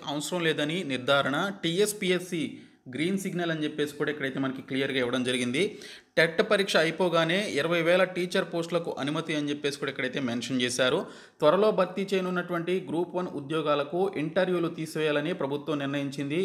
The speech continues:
ఈ మేరకు న్యాయ నిపుణులు టీఎస్పీఎస్సీ అధికారులతో చర్చించి నేడో రేపో అధికారికంగా ఉత్తర్వులు జారీ చేయనుంది.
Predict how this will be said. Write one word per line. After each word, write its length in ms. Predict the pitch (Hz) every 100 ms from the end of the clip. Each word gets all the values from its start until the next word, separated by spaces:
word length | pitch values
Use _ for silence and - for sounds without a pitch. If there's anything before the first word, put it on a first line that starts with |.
| - 139
ఈ 40 | 139
మేరకు 340 | 151 165 170 175 143
న్యాయ 260 | 131 143 147
నిపుణులు 420 | 135 151 147 151 196 196
టీఎస్పీఎస్సీ 640 | 147 156 156 151 147 147 - 123
అధికారులతో 580 | 131 143 135 135 131 175 175
చర్చించి 480 | 117 151 139 - 180 190 131
నేడో 260 | 147 185 196 175
రేపో 240 | 165 156 - 117
అధికారికంగా 640 | 151 165 160 143 135 147 214 - - - 143
ఉత్తర్వులు 380 | 143 190 190 180 143
జారీ 240 | 139 143 147
చేయనుంది. 400 | 135 131 131